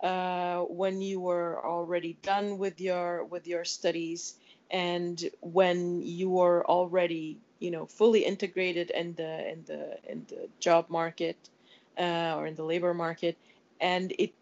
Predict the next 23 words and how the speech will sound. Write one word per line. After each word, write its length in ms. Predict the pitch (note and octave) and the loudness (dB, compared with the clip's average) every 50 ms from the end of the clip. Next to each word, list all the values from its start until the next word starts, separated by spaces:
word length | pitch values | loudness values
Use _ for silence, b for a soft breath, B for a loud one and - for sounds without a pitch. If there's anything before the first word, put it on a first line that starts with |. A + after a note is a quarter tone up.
| _ - | _ -8
would, 280 | F3+ G3 A3+ A3+ A3+ - _ _ _ _ _ _ - | 0 6 6 6 6 4 _ _ _ _ _ _ -2
it 240 | F3+ F3+ - - | -2 -2 -2 2
would 260 | - G#3+ A3 E3+ E3 - | 4 4 4 4 4 -2
become 480 | A3 G#3+ - - A3 G#3+ G#3 G#3 G3 | -2 -2 -2 0 2 4 4 4 2
a 60 | F#3+ | 0
kind 300 | F3+ - - G#3 G#3 G#3 | -4 -2 0 0 2 2
of, 160 | G3+ F#3+ F3 F#3 | 0 -2 -2 0
um, 560 | F3+ F3 E3+ E3+ E3+ E3 E3 E3 D#3+ D#3+ E3 E3+ _ _ _ _ _ _ _ _ _ _ _ _ - - _ _ _ _ _ _ - - | 0 0 0 0 -2 -4 -6 -8 -10 -14 -16 -18 _ _ _ _ _ _ _ _ _ _ _ _ -20 -20 _ _ _ _ _ _ -6 -4
um, 320 | F3 E3+ E3 D#3+ D#3+ E3+ - | -4 -2 -2 -4 -6 -4 -6
a 60 | E3 | -8
complement, 1000 | - - - G#3+ A3 A3+ A3+ - G3 G3 F#3+ F3+ E3+ E3+ F3 F3 - - - - _ _ _ b b b b b b - - | -6 -2 0 2 2 2 2 0 -2 -2 -2 -2 -4 -6 -8 -8 -10 -14 -14 -14 _ _ _ b b b b b b -6 -4
uh, 380 | F3 F3+ F3 E3+ E3+ E3 D#3+ D#3+ - | -2 -2 0 0 -2 -2 -4 -4 -6
to, 600 | - - G3 F#3 F3 F3 F3 E3+ D#3+ D#3+ D#3 - - - | -2 0 2 2 4 4 2 2 0 -2 -4 -6 -8 -8
to, 360 | - G3+ F#3 F#3 F3 - - - _ _ _ _ _ _ _ _ _ _ - | -6 -6 -4 -4 -4 -8 -10 -12 _ _ _ _ _ _ _ _ _ _ -6
to 100 | - G#3+ | -2 0
your, 640 | F#3+ F#3 F#3 F#3+ F3+ F3+ F3+ F3+ F3 F3 E3+ E3 - - - | 0 4 6 6 8 8 8 6 6 4 2 0 -2 -4 -10
to 100 | - F3 | -8 -4
your 200 | E3+ F3 F3 F3 | -2 0 0 0
skills 640 | E3+ - - - - F3+ E3 G2+ G#2+ F#3 - - - | -2 -6 -8 -4 0 0 2 2 0 -2 -4 -4 -6
and 140 | - F3 - | -6 -6 -4
to 80 | - F3+ | -6 -2
your 320 | F3 F3 F3 E3 E3 E3+ - b b b b b b - | -2 0 0 0 -2 -4 -8 b b b b b b -4
academic, 600 | F3 F3 - F3 - F3+ F3 E3+ F3 E3+ - | -4 -2 -2 -2 -2 -2 -2 -2 -4 -8 -8